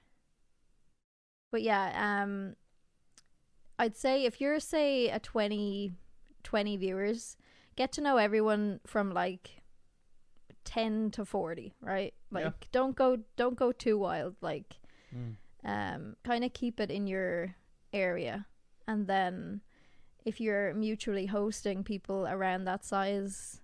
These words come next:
Speaker 1: you know, it'll come back to you.
Speaker 2: Yeah, I mean, the thing is, like, you know, people recognize when you're, when you, like, work hard at something, I feel like, or,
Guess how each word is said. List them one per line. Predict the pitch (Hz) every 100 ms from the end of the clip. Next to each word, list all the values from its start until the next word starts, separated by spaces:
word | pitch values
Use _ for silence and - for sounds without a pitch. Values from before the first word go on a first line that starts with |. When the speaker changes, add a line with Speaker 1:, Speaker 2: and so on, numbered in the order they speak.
| -
Speaker 1:
you | 220
know, | 208 196
it'll | 175 202
come | - 190
back | - 208
to | - -
you. | - 202 - - - -
Speaker 2:
Yeah, | 117 113 110
I | -
mean, | 220 294
the | 269
thing | 269 349
is, | 277 175
like, | 131 110
you | 120
know, | 120
people | - 170 196 175 147 120 113 - -
recognize | 123 135 135 117 113 107 107
when | 110 107
you're, | 104 104 101 98 95 - - - _ _ - - - - - -
when | 117 113
you, |
like, | 117 107
work | 110 107 -
hard | 113 104
at | 101
something, | - 101 107 104
I |
feel | 98 110
like, | 104 101 -
or, | 104 101 101 101